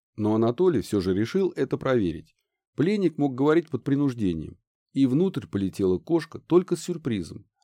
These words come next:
а именно со светошумовым зарядом. Бах! Дезориентирует очень здорово, не только слепит, но и по ушам бьет так,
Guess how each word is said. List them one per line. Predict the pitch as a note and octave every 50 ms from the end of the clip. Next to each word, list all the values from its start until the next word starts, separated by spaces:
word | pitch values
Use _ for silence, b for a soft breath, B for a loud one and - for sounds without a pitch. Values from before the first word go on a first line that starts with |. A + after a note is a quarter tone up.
| _ _ _
а | - C3
именно | - - F3+ F#3 F#3 F3+ D#3 A2 F#2 E2
со | - - G#2+
светошумовым | G#2+ - D3+ D#3+ D#3 C3 - - A2+ G#2+ G#2 A2+ B2+ B2 G#2
зарядом. | G2+ G#2+ G#2 G2+ F2 D#2+ E2 E2+ F#2+ _ _ _ _ _ _ _
Бах! | - G#2+ A2 F3+ F#3+ F#3 D#3 - - - - _ _ _ _ _ _ _ _
Дезориентирует | G#2 A2 C3 C3 C#3 D3 C#3+ D#3 E3 E3+ F3 D#3 G#3 G#3+ G#3 E3 A2+ F#2 - - -
очень | C3 D3 D3 E3 E3+ D#3+
здорово, | C3+ A#2+ A2 G2 F2 E2 D#2+ D#2+ D#2 - _ _ _
не | - A2 B2+
только | D3 - A3+ A3+ G#3 - C#3 A2+
слепит, | - - G2 F2+ D#2+ - - - - _ _ _ -
но | B2+ A#2+
и | B2+ C#3+
по | C#3 - D#3+ F3
ушам | F3+ D#3+ - E3+ D#3+ C#3 G#2+ G2
бьет | F#2+ F#2 F2+ - - _
так, | - E3+ E3+ E3+ E3